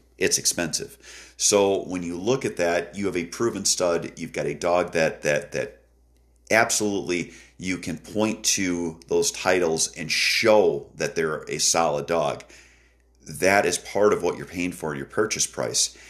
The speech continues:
And the difference in your purchase price, our puppies sell for nineteen hundred dollars. I see puppies often in the thousand to fifteen hundred dollar range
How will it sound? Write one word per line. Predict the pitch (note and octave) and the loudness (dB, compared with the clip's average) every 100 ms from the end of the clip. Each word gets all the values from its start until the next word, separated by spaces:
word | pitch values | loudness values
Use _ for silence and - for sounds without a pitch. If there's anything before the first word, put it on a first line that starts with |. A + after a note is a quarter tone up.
| - - | -12 0
And | G2+ G2 G2+ | 4 4 2
the | A2 | 0
difference | G#2+ B2+ A#2+ G#2+ | 0 0 0 -2
in | |
your | F#2+ | -4
purchase | E2+ C3+ C3+ - | -2 -2 0 -2
price, | - F2+ D#2 - - _ _ _ _ _ - - - - - - | 0 2 2 2 -4 _ _ _ _ _ -20 -20 -20 -20 -20 0
our | F#2+ | 2
puppies | G2+ G#2 F#2+ F2 | 4 2 2 2
sell | G2 | 2
for | G2 E2 | 0 -2
nineteen | E2+ F2 E2+ | -6 -6 -6
hundred | E2 E2 | -6 -6
dollars. | D#2 D2+ D2+ D#2+ - - - _ | -4 0 0 -2 -6 -8 -20 _
I | - F2+ | 2 4
see | - - F#2 F2+ | 4 2 0 -4
puppies | F2 F2+ F2 F2 E2+ - - - _ _ _ _ _ _ _ _ | -2 -2 -2 -2 -2 -2 -4 -8 _ _ _ _ _ _ _ _
often | F#2+ G2 G2 - D#2+ D#2 D2+ | 4 6 6 2 -6 -6 -6
in | - E2+ | -6 -4
the | E2+ E2+ E2 D#2+ E2+ | -4 -4 -2 -4 -4
thousand | E2 F#2+ F2+ F2+ E2+ | 0 2 4 0 -4
to | |
fifteen | - F#2 - F#2 | -2 -4 -4 -6
hundred | A2+ E2+ | -4 -4
dollar | D2+ D2+ D2+ | -2 0 0
range | C#2+ D#2+ - | -2 -4 -6